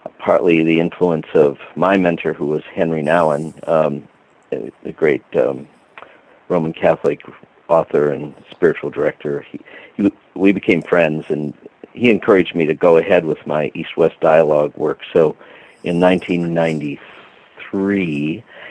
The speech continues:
in Watertown, Massachusetts, I founded The Empty Bell, and it, at that time it was a carriage house designed in the architecture of a Zen monastery, and, um, it was specifically for the purpose of bringing Buddhists and Christians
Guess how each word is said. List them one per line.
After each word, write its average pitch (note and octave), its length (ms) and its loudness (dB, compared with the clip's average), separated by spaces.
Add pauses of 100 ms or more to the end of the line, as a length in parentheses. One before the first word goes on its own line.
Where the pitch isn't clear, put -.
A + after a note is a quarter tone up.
(140)
in E2 200 -2
Watertown, F2 500 4
Massachusetts, E2+ 560 -6
I D2+ 320 2 (320)
founded E2+ 340 2
The D#2 160 0
Empty E2 220 -4
Bell, C#2 340 0
and D#2 160 -4
it, - 200 -4
at - 120 -6
that E2+ 200 2
time F2 220 0
it - 60 -6
was D#2 160 -2
a - 60 -2
carriage E2+ 460 0
house E2+ 340 2
designed E2 440 -2
in D2+ 140 -4
the C2+ 220 -6 (760)
architecture - 600 -2
of C#2+ 160 -2 (260)
a E2 120 -8
Zen E2+ 200 2
monastery, D#2+ 880 0
and, C#2+ 420 -10
um, D2+ 300 -6
it - 140 -8
was - 100 -4
specifically A2+ 800 0
for - 160 -4
the E2 100 0
purpose - 460 -2
of - 100 -20
bringing D#2 300 0
Buddhists E2 420 -2
and D2+ 140 -8
Christians - 500 -8